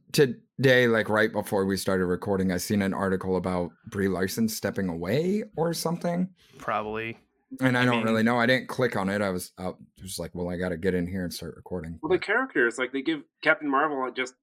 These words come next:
Speaker 3: gets these powers and shows up and just kicks Thanos' ass right away after
Speaker 2: Mm-hmm.
Speaker 3: Thanos, like, decimates the whole Avengers, and you're just like,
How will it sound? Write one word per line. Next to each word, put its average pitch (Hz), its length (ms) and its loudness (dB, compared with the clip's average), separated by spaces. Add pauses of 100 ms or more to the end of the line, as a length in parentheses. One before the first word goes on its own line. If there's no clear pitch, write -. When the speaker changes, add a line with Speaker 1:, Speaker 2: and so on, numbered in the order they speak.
(100)
Speaker 3:
gets 143 180 -6
these 127 140 -6
powers 131 400 2
and 110 120 -8
shows 123 240 -8
up 127 120 -6
and 120 100 -12
just 110 140 -8
kicks 127 240 -10
Thanos' 120 520 -4
ass 117 280 -6
right 98 160 -6
away 95 200 -6
after 104 220 -10
Speaker 2:
Mm-hmm. 107 200 -10
Speaker 3:
Thanos, 107 180 -12
like, 101 180 -12
decimates 107 460 -8
the 95 80 -12
whole 101 200 -8
Avengers, 92 540 -8
and 98 80 -14
you're 95 120 -10
just - 120 -16
like, 95 160 -6